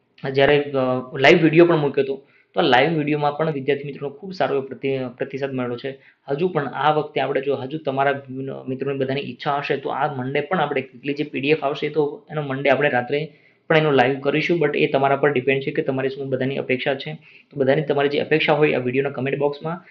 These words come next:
અ, લખો યા તો મને WhatsApp પર message કરો. બને ત્યાં સુધી આ વીડિયોના કોમેન્ટમાં લખો જેથી કરીને, અ, management team પણ,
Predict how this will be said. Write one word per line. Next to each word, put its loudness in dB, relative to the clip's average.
અ, 2
લખો 0
યા 2
તો 0
મને -2
WhatsApp -6
પર -2
message -4
કરો. -6
બને 6
ત્યાં 2
સુધી 2
આ 4
વીડિયોના 0
કોમેન્ટમાં -2
લખો 0
જેથી -4
કરીને, -2
અ, -6
management 0
team -4
પણ, 0